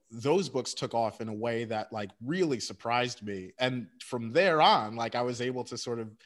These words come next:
you know, write into my interests and stuff. I was able to really take advantage of being in the Y A space, but also too, like,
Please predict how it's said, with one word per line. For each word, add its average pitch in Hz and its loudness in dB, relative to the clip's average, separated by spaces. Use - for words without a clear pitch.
you 113 -8
know, 110 -8
write 135 2
into 127 -4
my 117 -4
interests 185 -4
and 107 -8
stuff. 98 -6
I 123 0
was 120 -4
able 135 -2
to 127 -8
really 120 -4
take 120 -6
advantage 107 -6
of 95 -12
being 110 -6
in 107 -8
the 104 -10
Y 101 -6
A 101 -8
space, 98 -10
but 147 0
also 175 2
too, 240 0
like, 143 4